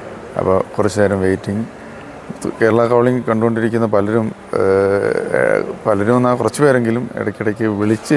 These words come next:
ചില കാര്യങ്ങളൊക്കെ അന്വേഷിക്കാറുണ്ട്, ഓരോ സ്ഥലത്തെക്കുറിച്ചും, പിന്നെ ചില നിർദ്ദേശങ്ങളൊക്കെ തരാറുണ്ട്. അത് ശരിക്കും പറഞ്ഞാൽ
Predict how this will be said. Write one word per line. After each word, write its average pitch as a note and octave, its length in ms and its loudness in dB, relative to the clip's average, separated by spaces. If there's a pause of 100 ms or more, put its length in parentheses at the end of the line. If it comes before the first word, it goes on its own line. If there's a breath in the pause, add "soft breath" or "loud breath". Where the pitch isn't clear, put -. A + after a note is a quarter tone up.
ചില A2 200 4
കാര്യങ്ങളൊക്കെ G#2 420 2
അന്വേഷിക്കാറുണ്ട്, G2 680 0
ഓരോ G2 180 4
സ്ഥലത്തെക്കുറിച്ചും, G2 760 -2
പിന്നെ G2 200 2
ചില G2 140 2
നിർദ്ദേശങ്ങളൊക്കെ G2 680 2 (100)
തരാറുണ്ട്. G2 420 2 (640 loud breath)
അത് A#2+ 140 4
ശരിക്കും A#2+ 300 2
പറഞ്ഞാൽ C3 260 2